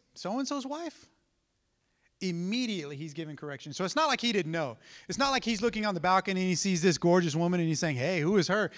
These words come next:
Bring her over here," right? It's not that way. The moment he sees her and he says that, he inquires of her, and then somebody points it out and says, "Doesn't,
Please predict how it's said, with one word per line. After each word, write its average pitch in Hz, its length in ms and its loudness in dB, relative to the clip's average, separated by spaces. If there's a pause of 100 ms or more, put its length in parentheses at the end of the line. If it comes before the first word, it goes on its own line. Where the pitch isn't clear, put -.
(220)
Bring 226 220 2
her 262 200 8
over 190 200 8
here," 139 180 0
right? 160 260 0 (520)
It's 151 180 -2
not 190 280 4
that 196 180 2
way. 247 220 4
The 165 120 0
moment 214 320 4
he 202 140 0
sees 262 340 4
her 226 80 2
and 208 80 2
he 202 80 0
says 262 240 4
that, 208 140 2
he 226 180 4
inquires 220 580 4
of 190 160 2
her, 208 120 2
and 208 100 -2
then 196 80 -2
somebody 220 300 0
points 208 320 -4
it 196 40 2
out 220 140 4
and 185 80 -4
says, 185 220 -2 (1160)
"Doesn't, 233 360 0